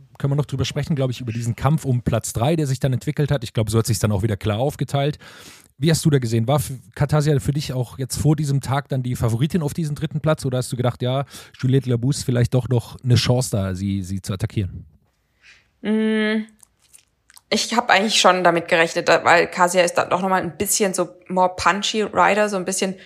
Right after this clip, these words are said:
Speaker 2: spritziger, würd ich sagen. Und, ähm, und sie hat es dann auch diesen extremen Willen.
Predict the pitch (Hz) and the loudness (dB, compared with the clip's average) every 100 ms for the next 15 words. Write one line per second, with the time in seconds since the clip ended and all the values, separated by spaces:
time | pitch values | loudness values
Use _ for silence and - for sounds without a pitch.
0 | - - - 254 254 254 240 240 233 233 | -10 -8 -2 -2 0 2 4 4 2 -2
1 | 226 214 226 247 - - - _ _ 196 | 2 2 2 -4 -14 -20 -20 _ _ 0
2 | 190 190 190 185 - - - _ - 175 | 2 2 0 -4 -6 -12 -18 _ 4 4
3 | 170 170 170 170 - _ _ _ - 202 | 4 0 -4 -8 -12 _ _ _ -2 -2
4 | 180 180 - 180 180 165 - 165 160 156 | 2 0 0 0 2 2 0 -4 -2 -2
5 | - - 170 170 160 143 165 160 175 | -2 -2 0 0 -2 2 4 4 0